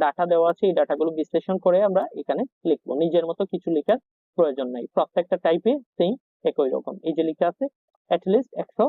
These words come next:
পঞ্চাশ ওয়ার্ড। তারপরে আছে লাইন গ্রাফ, একইভাবে লেখার কাঠামো, ইন্ট্রোডাকশন, ওভারভিউ,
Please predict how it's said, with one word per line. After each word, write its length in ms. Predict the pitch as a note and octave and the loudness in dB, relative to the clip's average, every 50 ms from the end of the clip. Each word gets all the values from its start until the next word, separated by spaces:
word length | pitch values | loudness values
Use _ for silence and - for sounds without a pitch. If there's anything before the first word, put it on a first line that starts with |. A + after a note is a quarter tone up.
| D#4 - _ | -2 -4 _
পঞ্চাশ 360 | - F#3+ D#3+ D3+ - E3+ F3 - - | -4 -4 -4 -2 -2 -4 -4 -4 -2
ওয়ার্ড। 260 | E3 C#3 B2 G#2+ G#2 - _ _ _ _ _ _ _ _ _ _ _ _ _ _ _ _ _ _ _ _ _ _ _ _ _ _ _ _ - | -2 0 0 -2 -4 -12 _ _ _ _ _ _ _ _ _ _ _ _ _ _ _ _ _ _ _ _ _ _ _ _ _ _ _ _ -4
তারপরে 340 | E3 - _ _ _ - E3+ | -4 -4 _ _ _ -6 -6
আছে 180 | - - G#3 B3+ D#4+ D4+ | -2 0 2 0 0 0
লাইন 280 | A#3 F#3 D#3+ D#3 D#3 D3+ | -2 -2 0 0 -2 0
গ্রাফ, 220 | D3+ D#3+ E3+ G3+ - - - | 0 2 2 0 0 -4 -8
একইভাবে 560 | D3 C#3 - E3 D#3+ E3 D#3+ E3 D#3 D#3 E3 F3 | -8 -4 0 0 0 2 2 2 4 4 4 2
লেখার 280 | E3+ D#3 - - D3+ - | 2 0 -2 -2 -2 0
কাঠামো, 440 | - D3+ - - D3+ D#3 D#3 E3 F3+ A#3+ D4+ - _ _ _ _ _ - | 0 -2 -2 -2 -2 0 0 2 2 0 -2 -6 _ _ _ _ _ -4
ইন্ট্রোডাকশন, 520 | E3+ E3 - D#3 D3+ D3+ - - E3 E3 | -2 0 0 0 0 0 0 0 -2 -2
ওভারভিউ, 400 | E3 D#3 D3+ D3+ D3+ - D#3+ G3 | 0 2 2 2 2 2 0 0